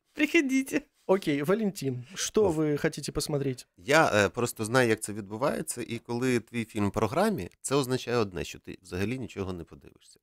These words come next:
Speaker 3: Бо
Speaker 2: Нариман в Каннах ходил
Speaker 3: Да.
Speaker 2: на всё, что мог ходить.
Speaker 3: Да,
Speaker 2: Вот на всё,
Speaker 3: серьёзно,
Speaker 2: что ему
Speaker 3: да.
Speaker 2: давали
Speaker 1: И мог
Speaker 2: билеты,
Speaker 1: ходить.
Speaker 3: Серьёзно,
Speaker 2: он
Speaker 3: да.
Speaker 2: говорил: «Э, чёрт возьми,
Speaker 3: Да,
Speaker 2: я
Speaker 3: да.
Speaker 2: всё посмотрю».
Speaker 3: Слухайте, я думаю про те, що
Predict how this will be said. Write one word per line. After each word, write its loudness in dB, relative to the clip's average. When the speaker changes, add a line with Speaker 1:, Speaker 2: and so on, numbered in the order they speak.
Speaker 3:
Бо 0
Speaker 2:
Нариман 4
в -10
Каннах 0
ходил 4
Speaker 3:
Да. 6
Speaker 2:
на 4
всё, 0
что -2
мог 0
ходить. -8
Speaker 3:
Да, -2
Speaker 2:
Вот -2
на -4
всё, 2
Speaker 3:
серьёзно, 2
Speaker 2:
что -2
ему 2
Speaker 3:
да. 0
Speaker 2:
давали 6
Speaker 1:
И 4
мог 0
Speaker 2:
билеты, 2
Speaker 1:
ходить. 0
Speaker 3:
Серьёзно, -4
Speaker 2:
он 4
Speaker 3:
да. -2
Speaker 2:
говорил: 2
«Э, -6
чёрт 0
возьми, -2
Speaker 3:
Да, -6
Speaker 2:
я 4
Speaker 3:
да. -6
Speaker 2:
всё 2
посмотрю». -6
Speaker 3:
Слухайте, -6
я 4
думаю 4
про -2
те, -4
що -8